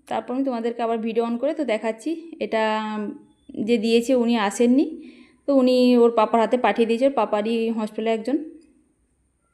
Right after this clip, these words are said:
পাঠিয়ে দিয়েছে। ও তো টেডি বিয়ারটা পেয়ে খুবই খুশি, শুধু টিফিন বক্সটাও বুঝতে পারছে না কী জিনিস, তো এটা ওই জন্য নিচ্ছে না, রেখে দিচ্ছে। টেডি বিয়ার বা যা পেয়েছে সব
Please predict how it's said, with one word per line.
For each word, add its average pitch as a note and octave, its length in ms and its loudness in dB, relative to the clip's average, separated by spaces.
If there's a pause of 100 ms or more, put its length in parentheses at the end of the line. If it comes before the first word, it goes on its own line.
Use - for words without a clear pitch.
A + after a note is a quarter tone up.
(240)
পাঠিয়ে G#3 300 0
দিয়েছে। A3 240 0
ও A#3+ 100 4
তো A#3+ 120 4
টেডি G#3 160 4
বিয়ারটা A3+ 240 4
পেয়ে A#3+ 200 6
খুবই A#3 240 0
খুশি, A#3+ 220 -4 (460)
শুধু D4+ 220 4
টিফিন C#4+ 280 6
বক্সটাও C#4+ 400 6
বুঝতে B3+ 260 -2
পারছে C4+ 220 2
না C#4 140 4
কী C4+ 160 -2
জিনিস, A#3+ 240 0 (460)
তো - 40 -6 (120)
এটা C4 200 2
ওই B3+ 60 8
জন্য C4 180 4
নিচ্ছে B3 260 2
না, C#4+ 40 4 (240)
রেখে A3 220 0
দিচ্ছে। G#3+ 240 -10 (760)
টেডি A3+ 300 4
বিয়ার A3 340 2 (180)
বা A3 100 0 (200)
যা A3+ 80 2 (100)
পেয়েছে A3+ 260 0 (100)
সব C#4+ 100 -4